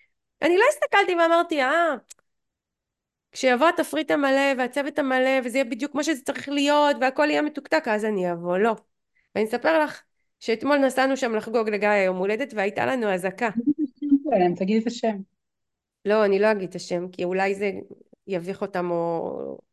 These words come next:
Speaker 1: לא.
Speaker 2: לא, זה פרסום בשבילם,
Speaker 1: לא
Speaker 2: אה?
Speaker 1: רוצה שחלילה זה יפגע בהם. אמ, ו-, ואת יודעת מה? וכאילו את אומרת, "וואי, הייתה לי אזעקה, זה יכול לפגוע בחוויה."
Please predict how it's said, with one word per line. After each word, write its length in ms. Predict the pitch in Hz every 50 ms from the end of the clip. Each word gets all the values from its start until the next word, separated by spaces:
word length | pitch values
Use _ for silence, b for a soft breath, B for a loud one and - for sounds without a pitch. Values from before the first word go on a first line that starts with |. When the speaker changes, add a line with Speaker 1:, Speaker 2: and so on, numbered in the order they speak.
| _ _ -
Speaker 1:
לא. 140 | 185 185 185 185 185 _ - - b b b b b
Speaker 2:
לא, 180 | 175 175 185 220 240 226
זה 100 | 190 - -
פרסום 380 | 185 175 170 - 220 233 247 247
בשבילם, 400 | 240 240 - 170 156 156 147 147
Speaker 1:
לא 60 | 156
Speaker 2:
אה? 80 | 233 254
Speaker 1:
רוצה 160 | 262 262 247
שחלילה 500 | 220 - 214 196 - 208 202 220 226 226
זה 100 | 190 180
יפגע 300 | 170 165 180 175 202 202
בהם. 200 | 190 196 180 170 170 - _ _ _ _ _ _ _ _ _ _ _ -
אמ, 480 | 190 190 190 190 190 190 190 190 190 180 185 - _ _ _ _ _ _ _ _ _ _ _ _ _ _ - 202
ו-, 460 | 190 175 185 202 208 214 214 - 202
ואת 180 | 220 214 214 226
יודעת 360 | 208 202 233 285 339 349 349
מה? 100 | 370 403 381 269 214
וכאילו 340 | 202 - 285 302 359 381
את 120 | 302 - 247
אומרת, 360 | 240 277 320 349 339 349 262
"וואי, 100 | 262 262
הייתה 260 | 233 220 - 247 262
לי 120 | 294 294 254
אזעקה, 380 | 196 196 202 202 - 233 233
זה 80 | 202 202
יכול 180 | 190 - 240 247
לפגוע 280 | 226 202 196 247 233
בחוויה." 560 | 226 202 196 - - 208 180 185 208 208 220